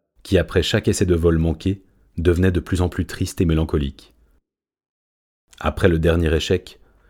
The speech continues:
Colonello décida d'arrêter les essais. Son expérience lui disait que la mouette commençait à perdre confiance en elle,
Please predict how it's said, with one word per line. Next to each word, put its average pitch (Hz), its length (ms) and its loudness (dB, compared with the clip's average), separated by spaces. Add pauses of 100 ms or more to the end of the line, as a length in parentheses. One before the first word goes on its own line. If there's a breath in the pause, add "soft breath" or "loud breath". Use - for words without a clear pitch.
(160)
Colonello 98 420 4
décida 104 380 2
d'arrêter 90 360 0
les 82 220 2
essais. 71 300 -6 (800)
Son 107 220 2
expérience 113 640 0
lui 90 100 0
disait 85 360 -2 (260)
que - 80 2
la 98 120 6
mouette 101 280 4
commençait 95 400 0
à 87 80 0
perdre 90 340 2
confiance 92 420 -2
en 87 100 0
elle, 73 260 -2